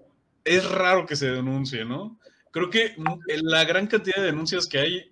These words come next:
por ejemplo, de robo de autos, es porque si no el seguro no te paga, ¿no? Así de plano, ¿no? La gente no denuncia. Y po-, eh, entiendo perfectamente lo que ustedes mencionaban al inicio de que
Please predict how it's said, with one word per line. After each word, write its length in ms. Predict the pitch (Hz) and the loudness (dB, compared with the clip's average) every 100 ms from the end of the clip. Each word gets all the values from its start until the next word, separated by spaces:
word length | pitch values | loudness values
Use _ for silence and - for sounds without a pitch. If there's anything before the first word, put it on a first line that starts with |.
| - | -10
por 120 | 123 | -6
ejemplo, 380 | 123 143 147 151 | -2 -2 -2 -2
de 80 | 120 | -2
robo 240 | 135 147 | -2 -2
de 80 | 127 | -2
autos, 440 | 131 135 202 285 _ 254 _ - | -2 -6 -10 -12 _ -20 _ -6
es 140 | 143 | -6
porque 240 | 170 160 | -4 -4
si 120 | 139 131 | -2 -2
no 80 | |
el 60 | 147 | -2
seguro 280 | 160 151 156 | -4 -4 -2
no 140 | 147 | -2
te 80 | 147 | -4
paga, 360 | - 113 98 - - _ _ _ _ | -4 -6 -8 -16 -20 _ _ _ _
¿no? 160 | 123 139 | -4 -2
Así 300 | - 135 123 | -2 -2 -2
de 120 | 110 | -4
plano, 380 | 120 107 101 - | -4 -6 -8 -14
¿no? 220 | 107 131 | -16 -10
La 120 | 156 117 | -6 -6
gente 360 | 160 170 196 | -6 -4 -4
no 160 | 180 180 | -4 -2
denuncia. 600 | 165 143 151 151 110 - _ - _ _ | -2 -2 -4 -8 -12 -14 _ -20 _ _
Y 100 | 147 | -8
po-, 220 | 127 - - | -8 -10 -8
eh, 140 | 143 151 | -6 -4
entiendo 360 | 147 147 202 175 | -2 0 0 0
perfectamente 520 | 151 175 196 180 190 | -4 -4 -4 -2 -4
lo 80 | 135 | -4
que 60 | |
ustedes 200 | 135 156 | -8 -8
mencionaban 540 | 170 147 139 135 156 156 | -6 -6 -4 -4 -2 -2
al 120 | 135 | -2
inicio 480 | 143 147 143 165 147 | -2 -2 -2 -4 -2
de 180 | 123 | -2
que 480 | - 117 113 110 - | -4 -6 -6 -8 -14